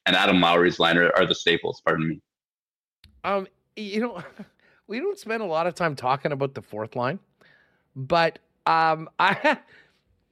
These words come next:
Speaker 2: I had a funny conversation with someone that I'm close to that I think normally has great takes, and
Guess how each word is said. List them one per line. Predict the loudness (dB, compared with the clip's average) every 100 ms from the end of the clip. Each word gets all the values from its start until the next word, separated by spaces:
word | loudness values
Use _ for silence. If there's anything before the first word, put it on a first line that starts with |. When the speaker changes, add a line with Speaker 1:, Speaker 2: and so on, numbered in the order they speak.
| _ -6
Speaker 2:
I | 2
had | 2
a | 2
funny | 2 0
conversation | 0 -4 -4 -2 0 -2 -2 -8
with | -6
someone | -4 0 0 -2
that | -2 -4 -2
I'm | -2 -2
close | -2 -2 -2 -4
to | -4 -4 -2 -4
that | -4
I | -6
think | -4 -6 -6
normally | -6 -6 -4 -4
has | -4
great | -6 -4 -4 -4
takes, | -4 -4 -6 -10 -12 _ _ _ _ _ _ _ _ _ -6
and | -4 -2 -4 -6 -8